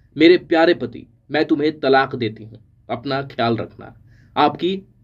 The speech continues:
पूर्व पत्नी।" ये तलाक तब हुआ है जब शेखा माहरा ने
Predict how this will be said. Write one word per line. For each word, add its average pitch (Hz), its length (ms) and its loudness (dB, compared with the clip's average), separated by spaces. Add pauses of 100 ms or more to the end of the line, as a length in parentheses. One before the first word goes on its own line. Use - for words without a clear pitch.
पूर्व 151 240 6
पत्नी।" 113 360 -12 (720)
ये 175 60 8
तलाक 214 420 4
तब 214 100 4
हुआ 214 160 6
है 202 140 2
जब 180 380 -2
शेखा 156 540 -4
माहरा 127 420 -2
ने 95 220 -12